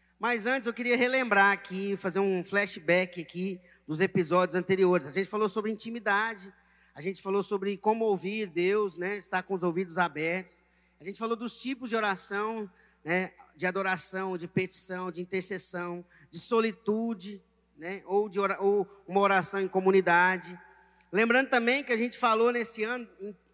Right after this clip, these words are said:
três séries apenas. Foram três séries. O primeiro semestre praticamente todo, tá, pra-, praticamente todo não. O primeiro semestre a gente falou sobre encontros com Deus. Depois a gente falou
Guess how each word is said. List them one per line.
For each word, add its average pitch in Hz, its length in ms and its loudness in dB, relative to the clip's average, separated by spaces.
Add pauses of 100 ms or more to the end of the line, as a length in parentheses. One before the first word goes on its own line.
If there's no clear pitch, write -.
(120)
três 294 280 0
séries 175 380 -2
apenas. 143 680 -8 (1000)
Foram 165 200 -10
três 214 320 -4
séries. 147 280 -8
O - 40 -20
primeiro 226 300 0
semestre 254 420 -4
praticamente 247 560 -6 (140)
todo, 233 260 2 (120)
tá, 202 100 -4
pra-, 185 380 -14 (180)
praticamente 190 400 -8
todo 240 180 -8
não. 165 280 -8
O 175 80 -8
primeiro 208 320 0
semestre 208 400 -6
a 202 40 -12
gente 214 120 -12
falou 202 200 -4
sobre 202 380 -8 (260)
encontros 220 840 -2
com 190 200 -2
Deus. 170 560 -6 (540)
Depois 208 320 2
a 214 40 -2
gente 214 140 -4
falou 202 560 2